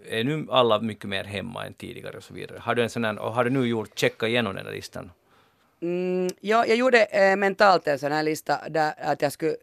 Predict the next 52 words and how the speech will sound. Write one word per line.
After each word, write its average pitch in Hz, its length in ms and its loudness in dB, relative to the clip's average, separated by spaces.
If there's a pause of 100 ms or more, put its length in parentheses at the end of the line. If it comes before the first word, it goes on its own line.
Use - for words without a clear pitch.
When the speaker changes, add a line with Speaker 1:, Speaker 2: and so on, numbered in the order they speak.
(120)
Speaker 2:
det 147 120 -6
där, 143 260 -4
sätta 151 320 -4
alla 175 300 4
mina 151 320 0
foton 131 560 0 (140)
in 139 240 -2
i - 20 -4
ett 123 140 -6
album, 143 580 0
alltså, 131 400 -2
f-, - 320 -18
eh, 131 360 -4 (400)
som 135 220 -4
jag 127 120 -4
nu 123 60 -4
har 131 180 -2
hållit 131 340 -2
på 131 160 2
med 117 120 -6
här 123 140 -6
i 131 60 -8
fyra 147 340 -4
år. 190 100 -2 (540)
Och - 240 -2
att 131 120 -2
så - 80 -10
skulle - 180 -2
jag 123 60 2
skriva 165 420 0
lite - 320 -18
i - 20 -12
det - 60 -10
där 123 100 -10
albumet, 135 560 0
så - 100 4
att 143 100 0
man 151 100 2
sen 160 240 4
liksom 139 280 -4
när 139 80 0
jag 139 200 2
är 139 60 0 (100)
åttio 147 360 -4
så - 120 -8
kan - 140 -10
jag - 100 -8
ta - 100 -6
fram 127 260 -6
det - 80 -10
här 123 100 -8
albumet. - 400 -10